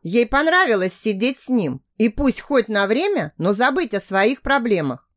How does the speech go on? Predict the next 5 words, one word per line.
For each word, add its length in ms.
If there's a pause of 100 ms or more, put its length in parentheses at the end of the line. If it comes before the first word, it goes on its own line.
(420)
«Не 180
проводите 720
меня?» 440 (460)
Оля 280
напряглась. 840